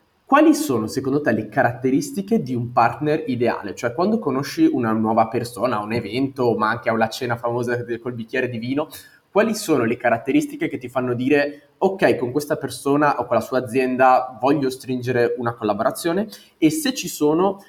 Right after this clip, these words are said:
hai delle red flags che se anche tutto è perfetto, ma vedi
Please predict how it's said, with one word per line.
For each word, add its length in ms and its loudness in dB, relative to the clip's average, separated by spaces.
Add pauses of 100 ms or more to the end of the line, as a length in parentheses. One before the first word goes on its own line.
(160)
hai 240 4
delle 320 8
red 200 4
flags 840 0
che 220 2
se 220 -2
anche 400 2
tutto 340 -2
è 60 2
perfetto, 760 -2
ma 200 2
vedi 580 2